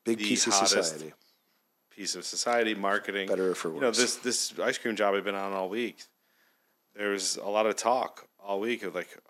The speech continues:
Speaker 2: "Oh, are they actually gonna go broadcast with this?" It's like, what's the point? Like, how many, when's,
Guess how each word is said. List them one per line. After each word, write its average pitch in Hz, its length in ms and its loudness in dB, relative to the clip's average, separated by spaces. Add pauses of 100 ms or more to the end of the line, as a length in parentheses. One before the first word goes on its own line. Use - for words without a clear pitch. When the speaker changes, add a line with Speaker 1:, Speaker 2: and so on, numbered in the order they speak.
Speaker 2:
"Oh, 104 120 0
are 95 120 4
they 98 180 2
actually 104 260 -2
gonna 95 160 -6
go 90 120 -2
broadcast 87 640 -4
with 113 140 -12
this?" - 360 -18
It's - 120 -20
like, 90 80 -20 (100)
what's 117 240 -2
the 113 100 -2
point? - 580 -12 (680)
Like, - 180 -20
how 139 100 2
many, 156 200 2
when's, 156 340 -6